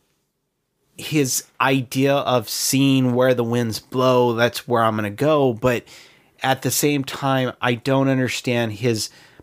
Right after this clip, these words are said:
mindset of, yeah, I can see the idea. He, he feels like the outcast,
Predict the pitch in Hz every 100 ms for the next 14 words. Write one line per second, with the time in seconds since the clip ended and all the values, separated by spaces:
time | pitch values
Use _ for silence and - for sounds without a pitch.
0 | - 120 120 127 139 131 - - 131 117
1 | - - 113 110 107 - _ _ _ _
2 | _ _ _ - - - 156 160 165 160
3 | - 143 135 - 147 135 123 120 120 123
4 | 104 131 117 101 - - 120 - 139 113
5 | 113 107 123 - - 151 - - - 92
6 | - -